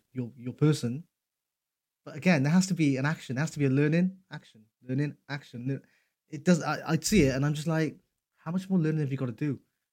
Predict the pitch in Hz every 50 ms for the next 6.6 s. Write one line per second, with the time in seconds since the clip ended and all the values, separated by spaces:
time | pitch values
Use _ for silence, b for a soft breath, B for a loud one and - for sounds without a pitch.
0 | _ _ _ _ _ _ - 156 165 175 170 165 - - - 156 - 143 135 139
1 | 135 135 131 123 - 139 131 117 127 - - - _ - - 147 139 113 117 -
2 | _ 123 117 117 117 - - _ 123 120 127 139 139 - - 131 123 143 170 180
3 | 170 170 151 131 170 170 156 151 139 156 175 180 160 127 117 123 151 170 180 196
4 | 185 175 180 190 190 147 156 135 - 165 170 170 170 - - - 180 160 165 175
5 | 160 160 147 151 139 143 156 160 143 151 143 135 139 143 135 - 139 131 139 135
6 | 131 135 143 127 131 - - 127 113 131 123 -